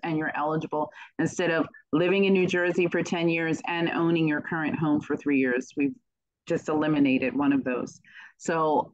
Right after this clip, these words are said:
I can tell you that one of the, um, employees that worked here, she reached out to me and she's like, "You know, my, my grandmother, um, moved to Virginia to take care of a sick family member. So she left, like, three years ago. That family member died. She came back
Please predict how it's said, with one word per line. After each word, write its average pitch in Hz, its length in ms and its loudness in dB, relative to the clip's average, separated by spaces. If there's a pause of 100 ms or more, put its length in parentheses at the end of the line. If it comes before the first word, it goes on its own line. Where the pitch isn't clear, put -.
I 170 140 -2
can 175 160 2
tell 214 240 -2
you 214 180 2
that 165 240 0
one 185 240 0
of 208 180 0
the, 165 300 0
um, - 540 -4
employees 190 720 0
that 160 120 -4
worked 196 360 -4
here, 147 320 -2 (400)
she - 180 -2
reached 220 340 0
out 247 200 0
to 233 80 2
me 180 160 2
and 175 100 -2
she's 185 220 0
like, 190 180 -2
"You 202 80 2
know, 220 160 2
my, 202 300 0
my 175 180 -2
grandmother, 170 800 0
um, 143 420 -2 (640)
moved 208 480 0
to 202 140 0
Virginia 185 540 0
to 156 120 -2
take 196 320 -6
care 185 180 -2
of 160 80 -4
a 147 80 -2
sick - 320 -4
family 165 320 4
member. 143 280 4
So - 180 -2
she 160 160 0
left, 180 320 -2
like, 143 260 -2
three 175 200 4
years 170 300 2
ago. 160 280 -2 (360)
That 165 200 -4
family 190 300 4
member 165 260 2
died. 170 460 0
She 151 100 -6
came 147 320 -4
back 180 460 -2